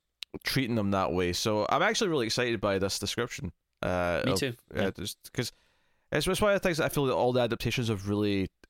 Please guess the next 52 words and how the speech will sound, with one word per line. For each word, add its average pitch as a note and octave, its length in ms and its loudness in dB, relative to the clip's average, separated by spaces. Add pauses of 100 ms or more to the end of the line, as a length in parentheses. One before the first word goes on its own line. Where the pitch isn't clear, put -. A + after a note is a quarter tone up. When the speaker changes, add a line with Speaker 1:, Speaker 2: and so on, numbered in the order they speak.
(520)
Speaker 1:
you E3 100 2
know, D#3+ 140 2
I, - 400 -2
like, D3+ 300 -2 (500)
the D#3 100 2
atmosphere F3+ 600 2
is D3 100 0
a B2 60 0
big B2 240 0
part G#2+ 200 2
of A2 80 0
that F#2+ 200 0
book, F#2 280 0
and A2 120 2
I A#2 40 2
feel D3 220 0
like C3+ 100 -2
the, B2 120 0
the A2 100 0
Speaker 2:
Mm-hmm. B2+ 80 -2
Speaker 1:
feeling B2 220 2
of G2 160 -4
dread G2 540 2
and F#2+ 120 0
this G#2 120 -2
feeling G#2 260 0
of F#2 80 -4
helplessness G2+ 560 -2
and F#2 80 -6
just G2+ 160 -2
how G2 100 2
powerful G2+ 460 0
Dracula F2+ 540 0
is - 180 -4 (340)
is A#2 140 0
kind D3+ 200 0
of B2+ 140 -2
lost G#2+ 400 0
in G#2 80 2
most G2+ 260 -2
of G2 60 0
the F#2 80 2
adaptations. F#2 640 -2
They, A2 140 -2
they A2 140 0
go B2 140 0
for B2 140 -4
kind A#2 180 0
of G2+ 60 2
the G2 60 2
suave, F#2 720 0
and F2+ 160 -2